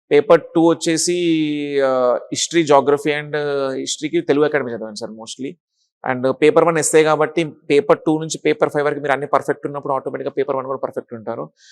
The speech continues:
అంటే ఈ బుక్, ఆ బుక్ అని కాదు సార్, ఒక బుక్ పట్టుకోవాలి. ఇప్పుడు నేను చెప్పిన, నేను అది ఒకటే బుక్ పట్టుకున్నాను, కానీ ఆ ఒకటే బుక్ చదివినా అని చెప్పట్లేను. ఆ బుక్‌లో లేని పాయింట్స్ నేను యాడ్ చేసుకున్నాను. అంటే ఇప్పుడు నా దగ్గర ఒక బుక్ ఉంది అంటే, సపోజ్ సైన్స్ and టెక్ హరికృష్ణ బుక్ ఉందంటే,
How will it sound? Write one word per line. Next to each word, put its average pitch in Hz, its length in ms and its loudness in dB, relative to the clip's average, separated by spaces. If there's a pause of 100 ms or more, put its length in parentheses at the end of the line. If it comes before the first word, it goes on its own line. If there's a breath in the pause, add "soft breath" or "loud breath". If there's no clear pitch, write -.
(200 soft breath)
అంటే 208 400 0 (440 loud breath)
ఈ 160 120 -2
బుక్, 208 460 2
ఆ 190 40 6
బుక్ 180 200 2
అని 160 120 0
కాదు 147 120 2
సార్, 156 120 4
ఒక 143 120 2
బుక్ 147 260 0
పట్టుకోవాలి. 143 640 2 (100)
ఇప్పుడు 139 180 -4
నేను 139 140 -6
చెప్పిన, 151 380 -2
నేను 147 200 0
అది 123 120 4
ఒకటే 175 220 4
బుక్ 156 220 2
పట్టుకున్నాను, 143 520 0 (260)
కానీ 190 120 0
ఆ - 20 4
ఒకటే 190 260 6
బుక్ 202 180 4
చదివినా 185 240 0
అని 165 100 -4
చెప్పట్లేను. 135 540 -4 (140)
ఆ 139 80 0
బుక్‌లో 156 360 4
లేని 190 260 4
పాయింట్స్ 180 340 -2
నేను 202 140 -6
యాడ్ 175 300 4
చేసుకున్నాను. 123 420 -2
అంటే 139 120 0
ఇప్పుడు 147 260 -2
నా 135 80 2
దగ్గర 123 180 4
ఒక 160 100 0
బుక్ 131 280 -4
ఉంది 160 180 -2
అంటే, 123 200 -6
సపోజ్ 123 280 -6
సైన్స్ 135 220 -4
and 143 120 -8
టెక్ 139 140 -2
హరికృష్ణ 139 380 0
బుక్ 139 240 -6
ఉందంటే, 127 520 -4